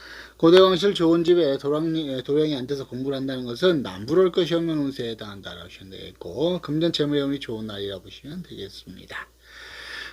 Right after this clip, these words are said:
어, 일진 또한 무난하고 평탄하기 때문에 토끼띠 분들은 어느 때보다도 좋은 결과 충분히 기대할 수 있으리라고 보겠습니다. 오늘 활동하시는 모든 분들 더욱더 최선을 다해 보시길 바라겠고요.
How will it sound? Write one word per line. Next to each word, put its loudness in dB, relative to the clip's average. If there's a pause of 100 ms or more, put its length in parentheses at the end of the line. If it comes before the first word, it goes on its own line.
어, 10
일진 8
또한 6
무난하고 4
평탄하기 -2
때문에 2
토끼띠 0
분들은 2
어느 6
때보다도 2
좋은 -4
결과 -6
충분히 0
기대할 -4
수 -10
있으리라고 -8
보겠습니다. -4
오늘 -6
활동하시는 -4
모든 2
분들 0
더욱더 -10
최선을 -4
다해 -6
보시길 -4
바라겠고요. -4